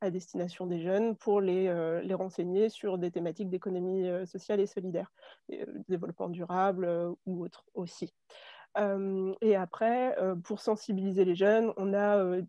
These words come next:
des volets que vous connaissez, euh, parfois, euh, euh, parce que vous en êtes, euh, les cibles principales,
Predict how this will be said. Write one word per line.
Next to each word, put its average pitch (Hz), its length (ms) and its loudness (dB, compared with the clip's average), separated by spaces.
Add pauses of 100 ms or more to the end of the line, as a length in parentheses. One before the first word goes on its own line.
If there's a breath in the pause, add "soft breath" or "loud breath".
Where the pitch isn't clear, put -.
des 190 180 2
volets 208 280 6
que 208 40 -4
vous 196 120 0
connaissez, 220 600 2
euh, 185 240 4 (140)
parfois, 202 800 -2
euh, 175 400 -2 (400 loud breath)
euh, 180 140 0
parce 175 200 -4
que - 80 0
vous 185 240 -2
en 185 140 4
êtes, 190 240 2
euh, 180 640 0
les 190 160 2
cibles 196 280 -2
principales, 202 600 -2